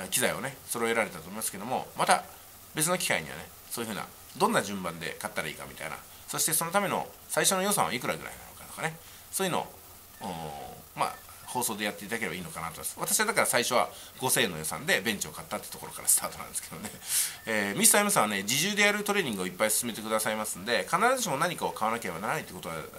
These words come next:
ではないです。ただまあ、あの、お金をかけてもいいかなっていうふうなね、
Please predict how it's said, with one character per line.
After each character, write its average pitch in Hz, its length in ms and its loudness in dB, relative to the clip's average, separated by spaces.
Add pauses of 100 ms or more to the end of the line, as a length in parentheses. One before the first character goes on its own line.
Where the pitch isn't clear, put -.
(100)
で 117 100 -2
は 104 80 2
な 95 100 -4
い 92 80 -4
で 78 60 -8
す。 - 160 -6 (400)
た - 80 2
だ 220 120 6
ま 220 160 10
あ、 - 100 4 (500)
あ - 80 -2
の、 113 140 2
お - 40 -2
金 220 200 8
を 240 40 6
か 269 120 10
け 254 80 2
て 196 40 0
も 170 80 2
い 214 60 2
い - 40 -6
か 156 100 8
な 185 80 8
っ - 60 0 (340)
て 135 60 -2
い 135 80 2
う 127 40 0
ふ 123 60 -2
う 117 60 2
な 92 100 2
ね、 107 160 -2